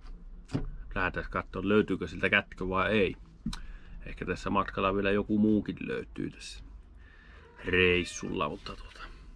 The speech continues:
lähdetään katsoa tota, lähdetään katsoa, löytyykö tämä kätkö. Tässä tosiaan näkyy, että on luontopolku ja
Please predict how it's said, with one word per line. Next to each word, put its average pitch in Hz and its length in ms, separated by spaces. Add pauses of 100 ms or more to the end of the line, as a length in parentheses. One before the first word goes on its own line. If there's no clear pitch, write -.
lähdetään 92 380
katsoa 98 380
tota, - 240 (1700)
lähdetään 90 380
katsoa, 101 400
löytyykö 95 440
tämä 82 260
kätkö. - 280 (1800)
Tässä 101 260
tosiaan 110 560
näkyy, 123 420
että 87 240
on 87 140
luontopolku 139 840
ja 107 140